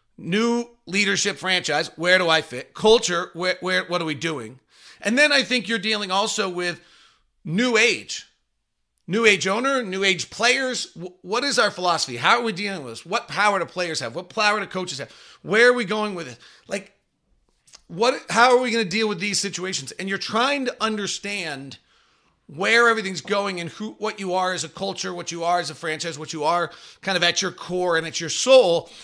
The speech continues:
And I think, frankly, that's a really difficult thing to get a whole bearing on. Then you probably have the outside game of like, "Well, is it better over there?" Which at times the grass seems greener on the other side, and at times it doesn't.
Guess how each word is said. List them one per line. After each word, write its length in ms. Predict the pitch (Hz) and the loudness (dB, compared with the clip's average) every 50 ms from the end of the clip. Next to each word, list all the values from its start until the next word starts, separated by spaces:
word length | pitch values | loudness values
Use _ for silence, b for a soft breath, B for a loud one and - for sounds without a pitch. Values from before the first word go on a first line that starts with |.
| B B B B B B - | B B B B B B 0
And 100 | 185 196 | 2 2
I 80 | 202 | 2
think, 360 | 196 - 254 254 208 - - _ _ _ _ _ | 4 2 0 -2 -2 -4 -12 _ _ _ _ _
frankly, 360 | - 214 214 196 147 196 196 | -4 -2 -2 -2 -2 -4 0
that's 220 | 185 185 175 - | 2 2 2 2
a 80 | 185 170 | -2 -6
really 380 | 165 160 175 202 214 220 220 | -6 -4 -2 -2 0 0 0
difficult 440 | 185 143 180 190 160 180 165 185 180 | 0 0 0 0 0 0 -4 -4 -2
thing 180 | - 175 170 165 | -4 -4 -6 -6
to 60 | 160 | -6
get 200 | 139 156 160 160 | -2 -2 0 0
a 100 | 156 147 | 0 -2
whole 300 | 139 - 180 196 190 175 | -2 -2 -2 -2 -2 -2
bearing 420 | 131 - 180 185 185 185 170 147 | 0 2 4 4 6 4 2 -2
on. 120 | 127 117 120 | -6 -10 -2
Then 220 | 185 262 320 359 | 2 2 2 4
you 120 | 370 311 220 | 2 -2 -2
probably 480 | - 226 226 208 196 202 170 190 185 | 2 4 4 4 4 2 -4 -4 -4
have 140 | 170 165 143 | -4 -4 -2
the 100 | 156 156 | 0 2
outside 420 | 180 214 226 - - 180 156 156 | 2 2 2 2 -2 -2 -2 -4
game 160 | 135 160 160 147 | -4 -8 -8 -8
of 60 | 139 | -10
like, 120 | 135 - B B B B B B | -10 -12 B B B B B B
"Well, 100 | - 139 | -6 -4
is 140 | 175 170 175 | -2 -2 -2
it 120 | 175 - | -2 -2
better 280 | 165 151 151 151 151 147 | 0 0 0 0 -2 -4
over 160 | 143 135 139 | -6 -8 -4
there?" 320 | 139 214 233 220 180 160 | 0 2 2 4 2 2
Which 160 | 165 160 165 | 0 -4 -6
at 80 | 170 - | -8 -6
times 380 | - 185 214 214 214 208 160 156 | -4 0 2 2 2 2 0 -6
the 60 | 170 | -8
grass 360 | 135 147 151 151 151 139 - | -6 -2 -2 0 0 0 0
seems 240 | - 156 151 - - | -2 -4 -6 -10 -12
greener 280 | - 156 151 147 147 | -12 -10 -10 -8 -8
on 120 | 139 135 135 | -10 -10 -10
the 80 | 135 | -10
other 120 | 135 131 123 | -10 -8 -6
side, 440 | - - 202 190 180 180 175 - - | -2 0 2 2 2 2 0 -2 -8
and 100 | 143 143 | -14 -14
at 80 | 135 - | -12 -8
times 440 | 147 143 139 139 135 123 120 - - | -6 -6 -4 -4 -6 -8 -10 -12 -14
it 160 | 127 - _ | -18 -8 _
doesn't. 300 | 170 143 131 - 87 | -4 -4 -4 -6 -10